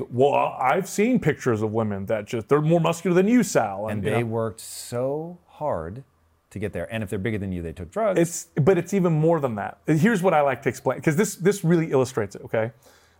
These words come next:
Speaker 1: I'll ask you, besides going to N B A games, in real life, go to the grocery store, go to the
Speaker 2: Mm.
Speaker 1: airport, go to a restaurant,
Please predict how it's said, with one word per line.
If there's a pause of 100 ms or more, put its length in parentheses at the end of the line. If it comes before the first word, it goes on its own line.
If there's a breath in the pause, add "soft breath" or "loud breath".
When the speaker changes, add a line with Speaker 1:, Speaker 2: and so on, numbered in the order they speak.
(140 soft breath)
Speaker 1:
I'll
ask
you, (240)
besides
going
to (160)
N
B
A (240)
games, (720)
in
real
life, (280)
go
to
the
grocery
store,
go
to
the
Speaker 2:
Mm.
Speaker 1:
airport,
go
to
a
restaurant,